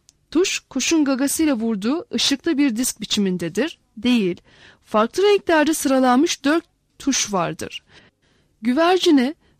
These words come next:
dört tuşu doğru sıralama ile gagalamazsa yem alamayacağı öğretilir. Güvercin,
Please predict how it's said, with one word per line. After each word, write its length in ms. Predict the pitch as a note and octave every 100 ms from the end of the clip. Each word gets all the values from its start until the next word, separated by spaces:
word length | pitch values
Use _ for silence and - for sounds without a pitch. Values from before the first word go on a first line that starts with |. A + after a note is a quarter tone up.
| G3+ G3
dört 320 | B3+ F#4 -
tuşu 440 | E4 - B3 B3+
doğru 240 | A#3 B3+ D4+
sıralama 480 | - C#4 C#4 C#4
ile 200 | D4+ A#3+
gagalamazsa 720 | A3 A3+ A#3 B3 A#3+ A3 - D4
yem 260 | C4+ C4+
alamayacağı 640 | B3+ B3+ A3+ G3+ G#3 B3+
öğretilir. 640 | A3+ G#3+ G3 - E3+ D#3 - _ _ - - -
Güvercin, 600 | G3+ B3+ D4 D#4 D#4+